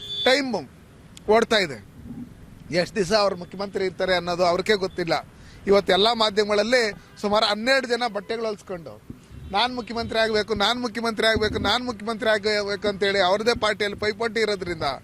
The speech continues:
ಇವರು ಆದಷ್ಟು ಬೇಗ ಸಿಕ್ಕಾಕೊಂಡ್ರೆ ಸಾಕು ಅಂತೇಳಿ ಕಾಯ್ತಾ ಇರ್ತಕ್ಕಂಥ ಸಂದರ್ಭದಲ್ಲಿ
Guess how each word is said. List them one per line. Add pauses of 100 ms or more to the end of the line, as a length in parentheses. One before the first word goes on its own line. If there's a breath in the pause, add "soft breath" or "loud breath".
(680 loud breath)
ಇವರು
ಆದಷ್ಟು
ಬೇಗ
ಸಿಕ್ಕಾಕೊಂಡ್ರೆ
ಸಾಕು
ಅಂತೇಳಿ
ಕಾಯ್ತಾ
ಇರ್ತಕ್ಕಂಥ
ಸಂದರ್ಭದಲ್ಲಿ